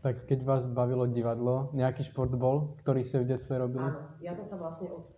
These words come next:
Speaker 2: štyroch rokov naučila lyžovať, lebo môj bratino bol aktívny lyžiar,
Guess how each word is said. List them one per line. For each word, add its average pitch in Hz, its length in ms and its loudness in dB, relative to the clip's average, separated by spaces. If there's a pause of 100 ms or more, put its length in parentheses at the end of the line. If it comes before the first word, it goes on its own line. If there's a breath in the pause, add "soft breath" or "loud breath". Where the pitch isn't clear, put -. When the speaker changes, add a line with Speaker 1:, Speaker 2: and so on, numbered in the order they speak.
(100)
Speaker 2:
štyroch 208 320 -10
rokov 180 240 -8
naučila 151 560 -10
lyžovať, 135 460 -14 (300)
lebo 160 180 -14
môj 156 180 -10
bratino 156 400 -14
bol 151 200 -8
aktívny 160 380 -14
lyžiar, 165 500 -12